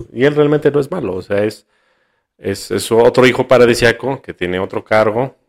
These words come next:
y muchos a lo mejor creyeron que, que este podcast iba a estar dirigido a ese ser y realmente no, ¿no? Este,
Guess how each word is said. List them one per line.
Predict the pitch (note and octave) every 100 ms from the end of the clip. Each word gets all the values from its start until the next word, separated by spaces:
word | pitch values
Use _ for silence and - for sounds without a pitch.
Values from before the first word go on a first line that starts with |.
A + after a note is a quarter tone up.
| _ _ _ _ _ _ _ _ _
y | E2 D#2 D#2+
muchos | F2 - -
a |
lo | F2
mejor | E2 F2
creyeron | - E2+ F2+ F#2
que, | E2 D2+ _ _ _ _ _ _
que | E2+
este | F#2+ - -
podcast | F#2 F2 F2 F2+
iba | F2
a |
estar | - F2+ F2 -
dirigido | - D#2+ - E2+ D#2+
a | D#2+
ese | E2 E2 - _
ser | G#2+ G#2+ -
y | F2+ D#2+
realmente | E2+ E2 E2 E2 F2+
no, | G#2 - _ _ _ _ _ _
¿no? | _ F#2 A2
Este, | F#2 E2+ - _ - D#2+ E2 E2